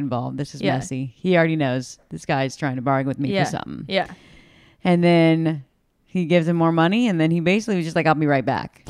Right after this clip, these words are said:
Speaker 2: <laughs> Don't go
Speaker 1: And
Speaker 2: anywhere.
Speaker 1: yeah, he's like, "Don't go anywhere." And Jamie's kind of just frozen.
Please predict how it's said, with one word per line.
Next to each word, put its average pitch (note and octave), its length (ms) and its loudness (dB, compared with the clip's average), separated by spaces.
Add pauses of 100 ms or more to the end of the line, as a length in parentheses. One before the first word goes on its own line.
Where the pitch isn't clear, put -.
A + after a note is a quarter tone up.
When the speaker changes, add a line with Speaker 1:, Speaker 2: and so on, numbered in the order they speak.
(120)
Speaker 2:
<laughs> F4 160 2
Don't - 320 -2
go A3+ 120 4
Speaker 1:
And B3 100 4
Speaker 2:
anywhere. G#3+ 260 8
Speaker 1:
yeah, G3 280 10
he's A3+ 200 6
like, F#3+ 280 4
"Don't A3 200 8
go A#3 100 6
anywhere." E3+ 260 6
And D3 120 2
Jamie's D#3+ 360 0
kind E3 180 0
of D3 120 -4 (120)
just - 180 -10
frozen. D3 520 -2